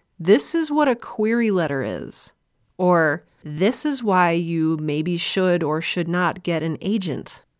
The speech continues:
or even, "This is a window into how publishing actually works,"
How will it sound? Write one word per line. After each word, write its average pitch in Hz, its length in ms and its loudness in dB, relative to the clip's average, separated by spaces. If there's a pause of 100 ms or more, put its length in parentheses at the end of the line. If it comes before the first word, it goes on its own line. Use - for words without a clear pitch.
(160)
or 185 220 2
even, 170 480 -2 (140)
"This 214 280 4
is 285 200 0
a 190 160 4
window 175 440 2
into 175 320 -2
how 180 220 0
publishing 190 720 0
actually 151 560 -6
works," - 640 -8